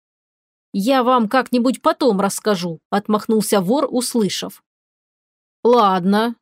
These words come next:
допустим, я готов сотрудничать с этими... героями», дракон примирительно поднял руки перед собой.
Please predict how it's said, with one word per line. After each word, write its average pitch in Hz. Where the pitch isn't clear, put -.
допустим, 254
я 240
готов 220
сотрудничать 240
с -
этими... 208
героями», 190
дракон 220
примирительно 247
поднял 208
руки 214
перед 220
собой. 196